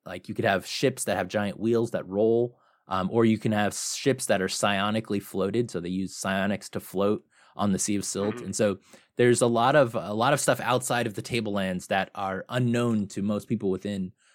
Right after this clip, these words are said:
Speaker 1: Um, one of those things that Monty Cook created that's kind of unique, I think, to, um, to Dark Sun is these halflings that had life magic, and they used basically, like, symbiotes. Like, they made plants and animals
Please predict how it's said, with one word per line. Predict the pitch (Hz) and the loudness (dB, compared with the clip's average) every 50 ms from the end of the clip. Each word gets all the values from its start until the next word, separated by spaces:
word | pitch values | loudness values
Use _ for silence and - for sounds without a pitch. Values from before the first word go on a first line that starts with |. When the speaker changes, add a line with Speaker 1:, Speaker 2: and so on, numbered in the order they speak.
| _ _ _ - | _ _ _ -4
Speaker 1:
Um, | 95 95 90 98 | -2 0 0 2
one | 110 120 135 139 | 2 4 4 4
of | 123 | 4
those | 120 120 117 - | 4 4 2 2
things | - 123 120 117 120 113 - - | 0 0 0 0 0 -2 -2 -2
that | - 98 87 - | -2 -2 -2 0
Monty | 113 117 120 120 - 107 90 | 0 2 2 2 0 -2 -4
Cook | - - 170 - - | -2 -2 -4 -4 -2
created | - 110 95 95 95 95 98 98 95 - _ _ _ - | -2 0 0 2 2 0 0 -4 -4 -8 _ _ _ -2
that's | 101 - - | -2 -2 0
kind | - 151 139 | 0 -2 0
of | 123 110 | 0 2
unique, | 120 117 113 131 160 165 - | 0 0 2 0 0 0 0
I | 107 101 | 0 0
think, | - 110 110 - - | 0 -2 -6 -6 -6
to, | - - 104 104 95 95 - - | -4 -4 -2 -2 -2 -4 -4 -4
um, | 98 98 104 - | -4 -4 -4 -4
to | - | -4
Dark | 101 - 101 110 117 - | -2 0 2 2 0 0
Sun | - - 87 90 92 87 - _ _ - - _ _ _ - | -4 -8 -6 -6 -6 -8 -8 _ _ -20 -20 _ _ _ 2
is | 123 123 117 113 107 98 98 - - | 4 6 6 6 4 2 0 -4 -4
these | 117 117 113 107 - | 0 2 2 2 2
halflings | - 127 127 131 127 - 127 113 107 104 92 - | 2 0 0 0 0 -4 -4 -4 -4 -4 -4 -6
that | 98 - - - | -6 -6 -6 -6
had | 107 101 104 98 98 95 92 - | -6 -4 -4 -4 -4 -6 -8 -12
life | - 98 98 113 120 123 - | -8 -4 -4 -4 -4 -4 -4
magic, | 98 92 95 92 87 95 90 - | -4 -4 -4 -4 -4 -8 -10 -8
and | 95 92 98 | -8 -6 -4
they | 101 | -4
used | 104 104 101 104 98 98 98 98 92 - - _ _ _ _ | -4 -4 -4 -4 -4 -4 -4 -6 -8 -10 -12 _ _ _ _
basically, | - 131 147 - 143 131 131 113 110 101 98 - - | -2 0 0 0 0 0 2 2 2 2 0 -4 -6
like, | 107 92 - | -8 -8 -8
symbiotes. | - - - - 131 127 104 98 87 87 87 80 76 - - - | -6 -6 -4 -4 -2 -2 -2 -2 -4 -4 -6 -10 -10 -12 -12 -10
Like, | 95 95 - - | -10 -10 -6 -6
they | 104 98 | -4 -2
made | 101 107 107 107 104 104 92 - - _ _ _ _ _ _ - | -2 0 0 0 0 -2 -2 -6 -10 _ _ _ _ _ _ -8
plants | - 131 127 131 135 123 - | -4 -2 0 0 0 -2 -2
and | 107 98 - | -6 -4 -2
animals | 110 107 110 110 113 120 120 120 117 110 - | -2 -2 -2 0 -2 -2 -2 -2 -2 -4 -6